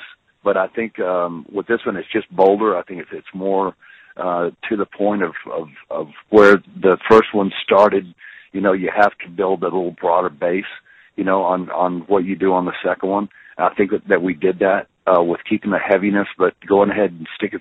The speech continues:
some more melody in there. Um, and then, you know, right now, you know, we have tons of material that, that, uh, that's in the can that we work on. You know,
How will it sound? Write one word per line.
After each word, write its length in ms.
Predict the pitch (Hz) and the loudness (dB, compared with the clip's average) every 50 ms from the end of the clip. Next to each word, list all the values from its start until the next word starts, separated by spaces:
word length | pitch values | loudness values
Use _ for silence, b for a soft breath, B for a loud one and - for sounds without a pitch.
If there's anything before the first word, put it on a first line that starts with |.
| - | -10
some 100 | - 95 | -8 -4
more 140 | 92 90 90 | -2 -2 -2
melody 460 | 87 87 87 90 92 90 85 87 87 | 0 0 0 0 0 0 0 -2 -2
in 120 | 90 90 95 | -4 -4 -2
there. 220 | 95 98 113 - _ B B B B B B B B B - | -2 -2 -2 -4 _ B B B B B B B B B -2
Um, 640 | - 92 90 87 87 90 90 90 87 85 85 82 80 | 2 4 4 4 4 2 0 -4 -6 -8 -10 -10 -8
and 200 | - 95 95 92 | -4 -4 -2 0
then, 260 | 95 95 98 95 90 85 - | 0 -2 -2 -4 -6 -6 -6
you 80 | 87 98 | -4 -2
know, 260 | 92 90 92 90 73 - _ _ _ _ _ _ _ - | 0 2 0 0 -2 -6 _ _ _ _ _ _ _ -14
right 320 | 95 85 92 90 90 - 85 | -4 0 0 0 0 0 0
now, 400 | 95 98 98 98 98 98 87 - - - _ _ | 0 2 4 4 4 2 0 -4 -8 -18 _ _
you 140 | - 90 90 | -12 -8 -6
know, 180 | 90 90 90 90 | -2 -2 -2 -2
we 340 | 90 71 80 92 92 90 - | -2 -4 -4 -4 -4 -4 -2
have 180 | 95 95 92 82 | -2 -2 -2 -2
tons 240 | - - 95 95 90 | -4 -4 -4 -4 -4
of 80 | - | -4
material 540 | 95 90 82 - - 95 101 98 92 87 90 | -6 -6 -4 -2 0 2 2 4 2 2 0
that, 200 | 76 82 80 - _ _ _ _ - | 0 -2 -4 -4 _ _ _ _ -2
that, 160 | 92 90 - - - 95 | -2 -2 -2 -2 0 2
uh, 180 | 92 90 87 85 - B B B B B B | 4 4 4 4 2 B B B B B B
that's 160 | B 101 - | B -2 0
in 80 | 110 104 | 0 -2
the 80 | 101 92 | -2 -2
can 240 | - 110 104 104 | 0 0 2 2
that 80 | 113 98 | 2 2
we 80 | 98 98 | 2 2
work 240 | 90 90 92 - | 2 2 2 4
on. 300 | 101 92 92 98 95 90 - _ _ _ | 2 2 2 0 -2 -6 -10 _ _ _
You 100 | - 92 | -10 -8
know, 140 | 90 90 90 | -6 -6 -8